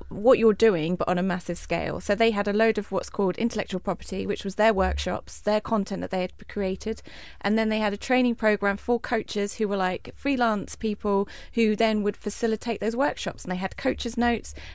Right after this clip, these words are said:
and they could go out and deliver it. 'Cause the thing is, if you do that, you can monetize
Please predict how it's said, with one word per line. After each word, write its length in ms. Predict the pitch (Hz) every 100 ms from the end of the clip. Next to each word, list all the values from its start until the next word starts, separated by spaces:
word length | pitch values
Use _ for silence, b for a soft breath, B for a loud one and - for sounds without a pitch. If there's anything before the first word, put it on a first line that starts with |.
| -
and 140 | 208
they 60 | 208
could 160 | 208
go 100 | 220 208
out 120 | 190
and 100 | 185
deliver 300 | 208 208 175
it. 120 | -
'Cause 120 | 208
the 80 | 226
thing 200 | 311 302
is, 120 | 233
if 160 | 208 233
you 60 |
do 260 | 220 339 349
that, 320 | 202 - 220
you 140 | 220 233
can 180 | 240 233
monetize 720 | 262 254 - 180 175 180 -